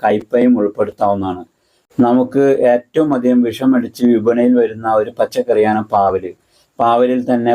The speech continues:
പല ഇനം ലഭ്യമാണ്. പ്രിയ, പ്രീതി, പ്രിയങ്ക തുടങ്ങിയ നല്ല ഇനം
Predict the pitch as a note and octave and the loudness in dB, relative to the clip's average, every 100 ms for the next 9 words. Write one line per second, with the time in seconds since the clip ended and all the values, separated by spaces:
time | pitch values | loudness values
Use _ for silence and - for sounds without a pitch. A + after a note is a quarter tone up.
0 | B2 A#2+ B2+ B2 A2+ A#2 G#2+ G2+ G#2+ G#2 | 0 0 0 -2 -2 -4 -2 -4 -4 -4
1 | F#2+ F2 - _ _ _ C3 A2+ A2+ A#2 | -6 -8 -20 _ _ _ -2 2 2 2
2 | A#2 A2+ A2 A2 A2 A#2+ A#2 A2 A#2 A2+ | 0 -2 -2 0 0 -2 -2 0 0 0
3 | A2+ A2+ - A2 A2 A2 A2 A2 A2 A2+ | 0 0 0 -2 -2 -4 -4 -2 -2 0
4 | F3+ A2 A2 | 0 -2 -8